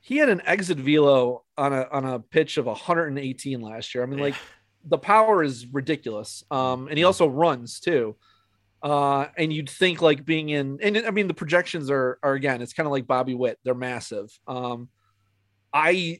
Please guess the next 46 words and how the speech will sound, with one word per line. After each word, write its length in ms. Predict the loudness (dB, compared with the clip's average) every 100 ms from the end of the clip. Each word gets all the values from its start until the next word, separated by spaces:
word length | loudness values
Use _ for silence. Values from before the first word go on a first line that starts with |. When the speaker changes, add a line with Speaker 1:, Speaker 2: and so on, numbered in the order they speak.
| _
Speaker 1:
I 180 | 2 4
have 460 | 6 4 4 -2 -2
much 320 | 0 0 -2
more 200 | 0 0
concerns 880 | -2 -8 -8 -2 0 0 -2 -8 -6
with 280 | -2 -2 2
his, 580 | 2 2 -2 -10 -12 -4
his 260 | -4 -4 -6
swing 220 | -6 -6
and 80 | -6
miss 220 | -8 -8
though. 340 | -8 -6 -8 -10
Uh, 360 | -8 -6 -8 -10 -16 _ _ _ _ _ _ _ _ _ _
Speaker 2:
Mm-hmm. 220 | -8 -6 -8 -16
Speaker 1:
<sighs> 160 | _
I, 160 | 0 0
you 200 | 0 2
know, 180 | 2 2
he's 260 | 0 -2
one 80 | 0
of 40 | 2
those 160 | 4
guys 220 | 4 2 2
who 80 | 0
I, 140 | 0
I 60 | -2
don't 240 | -6 -2
know 80 | 0
if 100 | 0
it's 120 | -4 -8
gonna 140 | -4
be 80 | -4
a 40 |
smooth 360 | -4 -4 -4 -4
transition 580 | -4 -4 -4 -6 -10 -14
to 100 | -14
the 60 |
majors. 720 | -8 -6 -8 -8 -6 -6 -10 -10
Um, 360 | -8 -8 -10 -14 _ _ _ _
you 80 | -6
know, 80 | -6
striking 340 | 0 0 2
out 120 | -4
twenty-five, 420 | -4 -6 -2 -2 -2
twenty-six 400 | -8 -8 -8 -10
percent 320 | -10 -8